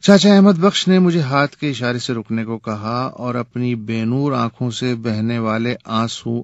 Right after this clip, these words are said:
آستین سے پوچھتے ہوئے بولا، "یار، کیا ہم لوگ ہمیشہ اتنے ہی بے بس اور بے غیرت رہیں گے؟ کیا کوئی ان یہودیوں کا ہاتھ روکنے والا نہیں؟ اس اسرائیل پہ آخر کب آسمان سے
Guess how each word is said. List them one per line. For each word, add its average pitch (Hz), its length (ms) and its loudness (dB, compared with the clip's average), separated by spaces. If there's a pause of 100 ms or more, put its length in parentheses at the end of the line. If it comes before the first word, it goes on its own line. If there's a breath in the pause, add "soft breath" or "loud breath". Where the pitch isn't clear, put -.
آستین 123 680 -2
سے 117 220 -4
پوچھتے 113 500 -4
ہوئے 101 280 -2
بولا، 110 320 0 (640 soft breath)
"یار، 131 380 0 (440)
کیا 147 320 0
ہم 151 120 0
لوگ 151 220 0
ہمیشہ 117 480 -2 (180)
اتنے 123 400 -4
ہی 143 220 0
بے 135 240 2
بس 135 320 -4
اور 135 160 -6
بے 123 300 0
غیرت 120 340 0
رہیں 127 340 -2
گے؟ 151 140 0 (500 loud breath)
کیا 156 220 2 (220)
کوئی 175 440 4
ان 170 200 2
یہودیوں 143 640 0
کا 143 280 -2
ہاتھ 143 300 2
روکنے 143 320 -2
والا 131 360 -2
نہیں؟ 135 340 -4 (880 loud breath)
اس 208 260 8
اسرائیل 185 520 8
پہ 180 140 4
آخر 185 320 4
کب 185 340 4
آسمان 160 560 4
سے 147 160 -2